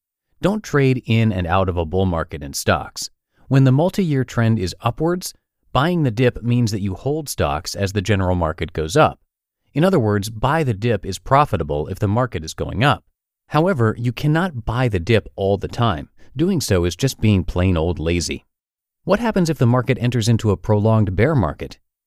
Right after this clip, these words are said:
People who just buy the dip will get their behinds handed to them. Let me give you an example. The U S stock market was doing great in the first half of two thousand seven.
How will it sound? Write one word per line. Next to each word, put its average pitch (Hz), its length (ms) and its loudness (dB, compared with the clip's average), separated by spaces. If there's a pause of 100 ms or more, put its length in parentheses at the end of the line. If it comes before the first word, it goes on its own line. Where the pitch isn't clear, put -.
(160)
People 196 240 0
who 151 140 0
just 117 360 0
buy 117 240 2
the 95 120 2
dip 117 300 0
will 87 100 -2
get 101 140 -2
their 80 120 0
behinds 101 480 -2
handed 76 320 -2
to 78 100 -2
them. 67 160 -10 (580)
Let 214 120 2
me 240 80 2
give 151 140 4
you 127 100 6
an 107 60 6
example. 85 480 -4 (520)
The 139 120 -2
U 220 140 0
S 208 140 -2
stock 117 300 2
market 85 260 0
was 87 140 -4
doing 160 240 -2
great 95 400 0
in 87 100 -4
the 82 80 0
first - 360 -2
half 80 220 0
of - 120 -16
two 95 100 0
thousand 71 380 -4
seven. 85 340 -2